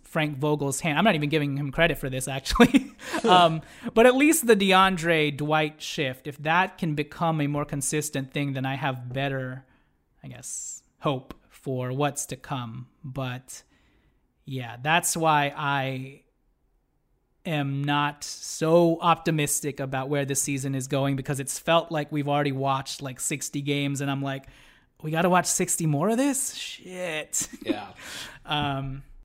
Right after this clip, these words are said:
Speaker 2: Well, the last thing I'll say about this is you see this with bad teams, okay? There's always, 'cause we watched many bad teams until LeBron got here. <laughs> There are stretches throughout the season, particularly early in the season,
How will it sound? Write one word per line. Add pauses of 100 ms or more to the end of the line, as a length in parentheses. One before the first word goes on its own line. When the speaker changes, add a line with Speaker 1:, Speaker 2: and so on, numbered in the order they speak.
(680)
Speaker 2:
Well,
the
last
thing
I'll
say
about
this
is (1080)
you
see
this
with
bad
teams, (100)
okay?
There's
always, (320)
'cause
we
watched
many
bad
teams
until
LeBron
got
here. (260)
<laughs>
There
are
stretches
throughout
the
season,
particularly
early
in
the
season,